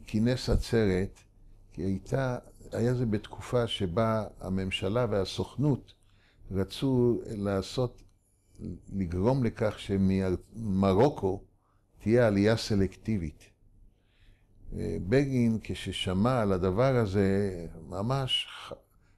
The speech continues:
עלה חרון אפו, כינס עצרת המונים בכיכר מנורה,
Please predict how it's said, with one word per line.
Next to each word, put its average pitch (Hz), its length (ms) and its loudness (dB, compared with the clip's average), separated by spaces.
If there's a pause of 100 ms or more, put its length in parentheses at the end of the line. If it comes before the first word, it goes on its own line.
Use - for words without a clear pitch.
(300)
עלה 104 380 4
חרון 117 500 2
אפו, 117 480 0 (720)
כינס 139 440 0
עצרת 131 580 -2
המונים 113 560 4 (920)
בכיכר 98 460 -2
מנורה, 104 580 2